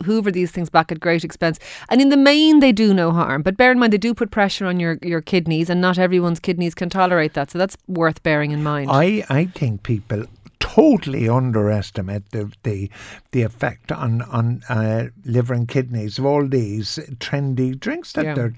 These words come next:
Speaker 1: yeah.
Speaker 2: taking, because they're not, there's, there's no testing of them, there's no regulation of them, there's
Speaker 1: You're quite
Speaker 2: nothing.
Speaker 1: right.
Speaker 2: They could be made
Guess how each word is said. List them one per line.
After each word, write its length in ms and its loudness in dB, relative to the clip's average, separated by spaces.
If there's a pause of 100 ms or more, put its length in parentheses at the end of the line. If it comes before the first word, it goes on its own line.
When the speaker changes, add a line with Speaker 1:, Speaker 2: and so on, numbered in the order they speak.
(140)
Speaker 1:
yeah. 160 -2
Speaker 2:
taking, 140 -4
because 380 2 (360)
they're 160 8
not, 560 4 (260)
there's, 300 6 (140)
there's 200 0
no 240 4
testing 600 -6
of 160 -6
them, 260 -2
there's 260 -6
no 240 4
regulation 960 0
of 220 -8
them, 180 -2
there's 180 2
Speaker 1:
You're 80 2
quite 300 6
Speaker 2:
nothing. 60 2
Speaker 1:
right. 200 2 (280)
Speaker 2:
They 160 2
could 340 2
be 180 4
made 680 2